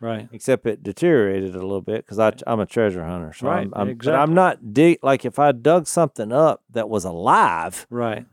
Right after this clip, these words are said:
Speaker 2: well, that would be a different kind of treasure I'm
Speaker 1: Right.
Speaker 2: now, <laughs>
Speaker 1: Right.
Speaker 2: which is my, is my point, that
Speaker 1: Yeah.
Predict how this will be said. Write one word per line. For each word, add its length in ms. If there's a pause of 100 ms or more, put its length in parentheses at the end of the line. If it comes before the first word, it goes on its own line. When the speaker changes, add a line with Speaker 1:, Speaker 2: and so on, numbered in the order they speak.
(520)
Speaker 2:
well, 160
that 160
would 160
be 120
a 120
different 380
kind 180
of 80
treasure 440
I'm 140
Speaker 1:
Right. 120
Speaker 2:
now, 400
<laughs> 540
Speaker 1:
Right. 200
Speaker 2:
which 180
is 140
my, 160
is 240
my 260
point, 540
that 240
Speaker 1:
Yeah. 180